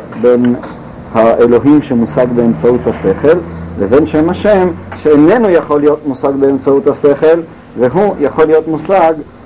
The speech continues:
רק באמצעות ההתגלות, באמצעות הנבואה, או, אה, מה שלמטה ממנה. אולי נקרא שם באותו עמוד,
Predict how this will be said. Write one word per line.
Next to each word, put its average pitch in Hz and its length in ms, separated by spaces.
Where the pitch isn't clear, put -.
רק 175 300
באמצעות 139 540
ההתגלות, 135 600
באמצעות 123 420
הנבואה, 135 560
או, 143 460
אה, 120 140
מה 127 160
שלמטה 120 540
ממנה. 104 440
אולי 131 200
נקרא 151 320
שם 143 340
באותו 123 320
עמוד, 143 320